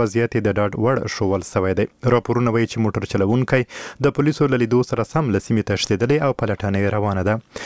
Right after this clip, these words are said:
د شمالي مقدونیا چارواکي وایي دغه کسان له یونان څخه د دوی خاورې ته ورغلي او بیرته به یې، اه، یونان ته وسپاري. شاوخوا لس ورځې مخکې هم د شمالي مقدونیا پولیسو درې پنځوس پناه غوښتونکي په یوه ورته پیښه کې نیولي وو چې اووه دېرش تنه یې افغان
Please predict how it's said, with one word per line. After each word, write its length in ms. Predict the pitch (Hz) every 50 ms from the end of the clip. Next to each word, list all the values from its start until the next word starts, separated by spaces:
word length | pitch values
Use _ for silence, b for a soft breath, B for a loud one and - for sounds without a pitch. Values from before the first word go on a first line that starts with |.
| B B B B
د 160 | - 147 - 151
شمالي 260 | 151 147 151 143 143 -
مقدونیا 340 | - 127 123 123 123 - -
چارواکي 420 | 120 110 110 113 113 - - 113
وایي 160 | 110 104 107
دغه 220 | 104 104 104 - 104
کسان 380 | 95 - - 131 151 147 - - _ _ _ _ _ _ - _ _ _ - - -
له 80 | 123 127
یونان 240 | 131 131 135 143 143
څخه 260 | - - 131 - 135 123
د 80 | 120 113
دوی 80 | 123 123 -
خاورې 300 | - 131 120 123 123 117 -
ته 60 | 117 110
ورغلي 320 | 107 107 101 123 127 127 - 127
او 20 | 113 107 123
بیرته 280 | 131 143 - - 131 113
به 60 | 120 117
یې، 120 | 117 120 123 123 131 123 107
اه، 160 | 104 104 101 101
یونان 280 | 107 107 110 110 110 101 -
ته 100 | 110 - - 123 113 110
وسپاري. 480 | 113 104 - - - 104 101 104 113 123 - B B B B B B - -
شاوخوا 300 | 160 151 151 - - 147
لس 240 | 127 127 143 143 - 139
ورځې 180 | 135 120 127 135 147
مخکې 300 | 139 - - 135 127 160
هم 140 | 160 151
د 80 | 143 -
شمالي 300 | 123 117 113 110 110 110
مقدونیا 380 | 110 - - 107 104 107 104 - -
پولیسو 340 | 104 110 104 - - 104 95 92
درې 200 | 110 127 - -
پنځوس 340 | 147 139 127 131 127 - - 127
پناه 180 | 123 120 110
غوښتونکي 520 | 117 110 - - 127 120 107 - 110 107 - -
په 120 | 110 107
یوه 180 | 104 104 104 117
ورته 260 | 151 - - 135 - -
پیښه 200 | 135 110 - 127 -
کې 60 | 131 123 120
نیولي 220 | 120 127 123 117
وو 140 | 120 123 -
چې 100 | - 123 117 B B B B B B B 120
اووه 120 | 123 135 127
دېرش 200 | 131 120 - - -
تنه 240 | 113 101 98 98 98
یې 100 | 101 101 101 - - 110 98
افغان 420 | 87 98 101 104 104 104 104